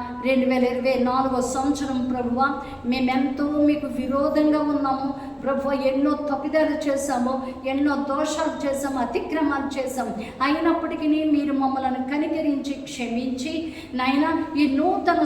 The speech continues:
సంవత్సరంలో ప్రవేశించడానికి మీరు మాకు ఇచ్చిన ఈ గొప్ప ఆధిక్యతను బట్టి నీకు స్తోత్రాలు, ఆయుష్ను బట్టి, ఆరోగ్యాన్ని బట్టి నీకు స్తోత్రాలు చెల్లిస్తూ ఉన్నాం. మీరు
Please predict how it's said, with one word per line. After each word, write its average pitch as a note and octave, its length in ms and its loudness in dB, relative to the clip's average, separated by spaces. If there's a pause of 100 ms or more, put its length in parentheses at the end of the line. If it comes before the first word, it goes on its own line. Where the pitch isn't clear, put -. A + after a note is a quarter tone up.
(120)
సంవత్సరంలో D#4 640 0 (140)
ప్రవేశించడానికి D4 1080 0 (420)
మీరు F4+ 260 6 (100)
మాకు D#4 260 0
ఇచ్చిన D4 220 0 (120)
ఈ C#4+ 40 0 (120)
గొప్ప G4 280 0 (340)
ఆధిక్యతను D4+ 720 -4
బట్టి B3 280 -2
నీకు - 220 -2
స్తోత్రాలు, A#3 540 -4 (420)
ఆయుష్ను D#4+ 540 4
బట్టి, C#4 200 -2 (280)
ఆరోగ్యాన్ని B3 580 2
బట్టి A#3+ 300 0
నీకు A#3+ 200 0
స్తోత్రాలు C4 640 -2
చెల్లిస్తూ B3 400 -4 (120)
ఉన్నాం. A3+ 200 -6 (380)
మీరు D4+ 160 6